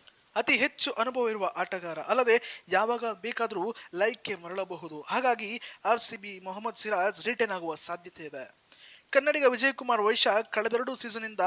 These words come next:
ಇಂಪ್ರೆಸಿವ್ ಪರ್ಫಾರ್ಮೆನ್ಸ್ ನೀಡ್ತಾ ಬಂದಿದ್ದಾರೆ. ಲೋಕಲ್ ಹುಡುಗ ಆಗಿರೋದ್ರಿಂದ ಈತನಿಗೆ ಆರ್ ಸಿ ಬಿ ಚಿನ್ನಸ್ವಾಮಿ ಕ್ರೀಡಾಂಗಣದ ನಾಡಿಮಿಡಿತ ಗೊತ್ತಿದೆ. ಹಾಗಾಗಿ ಆರ್ ಸಿ ಬಿ ಈತನಿಗೆ ಮಣೆ ಹಾಕ್ಬೋದು.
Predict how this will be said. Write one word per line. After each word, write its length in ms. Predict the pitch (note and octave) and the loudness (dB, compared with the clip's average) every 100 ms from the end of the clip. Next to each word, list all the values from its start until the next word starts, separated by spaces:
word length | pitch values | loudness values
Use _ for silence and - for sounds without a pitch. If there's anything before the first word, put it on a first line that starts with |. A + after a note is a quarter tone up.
| C#4+ - | 0 -2
ಇಂಪ್ರೆಸಿವ್ 480 | A3 A3+ A#3+ - G#3 | -6 -4 -6 -6 -10
ಪರ್ಫಾರ್ಮೆನ್ಸ್ 520 | F#3 F3+ G#3+ G#3+ - | -12 -10 -10 -10 -14
ನೀಡ್ತಾ 160 | F3+ F3 | -10 -10
ಬಂದಿದ್ದಾರೆ. 840 | E3 D#3 - C#3+ C3+ A#2+ - - - | -10 -16 -16 -14 -12 -14 -16 -18 -2
ಲೋಕಲ್ 340 | F#3 B3 C4 A3 | 4 4 2 -4
ಹುಡುಗ 200 | A#3 A3+ | -4 -4
ಆಗಿರೋದ್ರಿಂದ 580 | - G3+ A3 G#3+ A3 A3+ G3+ A#3 - - | 0 -2 -2 -6 0 2 2 0 -10 -12
ಈತನಿಗೆ 380 | A#3+ B3+ A3 G#3 | -2 -2 0 -4
ಆರ್ 280 | - G#3 | -2 -2
ಸಿ 160 | G#3+ A#3+ | -2 -2
ಬಿ 120 | G#3+ | -8
ಚಿನ್ನಸ್ವಾಮಿ 500 | G#3+ A3 A3+ A3+ G#3 | -12 -8 -6 -6 -8
ಕ್ರೀಡಾಂಗಣದ 760 | G3 A3 A3+ A#3 A3+ F3 F#3 A3 - - - F3+ | -10 -4 -4 -4 -6 -2 -2 -4 -8 -20 -20 -10
ನಾಡಿಮಿಡಿತ 520 | F#3+ B3+ B3 G#3+ - | 0 0 0 -8 -12
ಗೊತ್ತಿದೆ. 400 | F3 F3 E3+ E3 | -12 -16 -10 -6
ಹಾಗಾಗಿ 640 | D3+ A#3+ A#3 A3+ G3 A3+ - _ | 0 2 2 -2 -6 -10 -12 _
ಆರ್ 160 | F#3 A#3+ | 2 6
ಸಿ 160 | B3+ A#3+ | 4 2
ಬಿ 140 | G3 | -8
ಈತನಿಗೆ 500 | G#3 G#3+ G#3+ G3 E3+ | -12 -12 -12 -10 -12
ಮಣೆ 220 | D#3 E3+ | -10 -6
ಹಾಕ್ಬೋದು. 640 | G3 F#3+ E3 D#3+ D3 C#3 | -6 -6 -10 -12 -12 -12